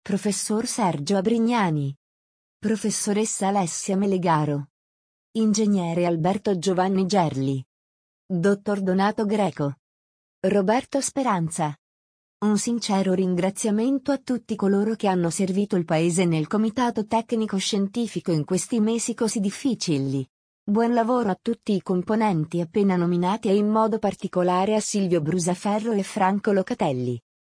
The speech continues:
i quali hanno dimostrato straordinarie qualità alla testa dell'Istituto Superiore di Sanità e del Consiglio Superiore di Sanità e che guideranno il C T S in questa nuova stagione.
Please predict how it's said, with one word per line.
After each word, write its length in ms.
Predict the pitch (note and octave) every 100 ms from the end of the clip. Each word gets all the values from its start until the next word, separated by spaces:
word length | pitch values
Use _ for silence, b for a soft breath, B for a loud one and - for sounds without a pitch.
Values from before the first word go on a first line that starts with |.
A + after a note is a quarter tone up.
| _
i 120 | G3 E3
quali 340 | G3 F#3 G3
hanno 200 | F3 E3
dimostrato 760 | D#3+ E3 F3 - G3+ F#3+ F3 G#3
straordinarie 880 | - A3 A3 A#3 G#3 G#3+ G#3+ A#3 G#3
qualità 480 | F#3 F#3 F#3+ G3+
alla 200 | G3 E3+
testa 360 | E3 F3+ G3+ A3
dell'Istituto 680 | F#3+ F#3 F#3+ - G3+ A3+ A#3
Superiore 540 | A3 A3+ G3+ G3 G#3 G#3
di 120 | G3+
Sanità 520 | - G3+ G3+ A3 B3
e 80 | B3+
del 240 | F3 D#3+
Consiglio 480 | F3+ G3 - A3+ G#3+
Superiore 540 | G3+ A3 G3+ G3+ G#3
di 120 | G3 G3+
Sanità 520 | A3+ G3+ G3 G#3 F3
e 100 | D3
che 140 | G#3
guideranno 600 | F#3 G3 F3 F#3 F#3+ F3+
il 160 | E3+ D#3+
C 180 | - A3
T 240 | A#3+ A3
S 180 | G#3+ -
in 200 | F#3 F3+
questa 320 | G#3+ - F#3+
nuova 280 | F3+ F#3+ F#3+
stagione. 680 | - A#3 G3+ D3+ C3 B2+